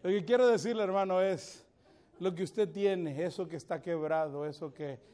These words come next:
está falto, eso que Y usted dice, "Pero con esto no logro rescatar la casa. Pero con este trabajo no vamos a salvar la troca.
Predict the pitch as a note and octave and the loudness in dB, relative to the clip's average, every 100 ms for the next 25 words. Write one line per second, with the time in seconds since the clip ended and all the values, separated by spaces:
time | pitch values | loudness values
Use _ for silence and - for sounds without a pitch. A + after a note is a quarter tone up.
0 | - - _ C#3 - D#3 - D3 D3 C3+ | -20 -20 _ -14 -4 -4 -2 -2 -2 -2
1 | D#3+ D#3+ E3 D3+ E3 C#3 - - _ - | -2 0 -4 -2 -4 -4 -10 -20 _ -20
2 | - E3+ - F3 F#3+ F3 D#3+ F3 D#3+ E3+ | -10 -6 -2 0 0 0 0 -2 -2 -4
3 | F3+ F#3+ E3 E3+ E3+ F3 F3+ F3 F3 - | -4 -4 -4 -4 -2 0 -2 -4 -6 -10
4 | - G3+ C4+ C4 E3+ - F#3 - - _ | -12 -12 -12 -10 -12 -12 -18 -18 -20 _
5 | _ _ _ _ _ _ _ _ _ _ | _ _ _ _ _ _ _ _ _ _
6 | _ _ _ _ _ _ _ _ A#3+ A#3+ | _ _ _ _ _ _ _ _ -2 0
7 | B3 B3 G#3+ A3+ F#3+ F#3+ A3 A#3 F#3 F#3+ | 0 0 0 -2 0 2 4 4 2 -2
8 | G3 G3 G3 F3 E3+ F3 F3+ G3 A#3+ - | -2 -2 -4 -6 -2 -2 -2 -4 -6 -8
9 | A3 A3+ - | -8 -8 -10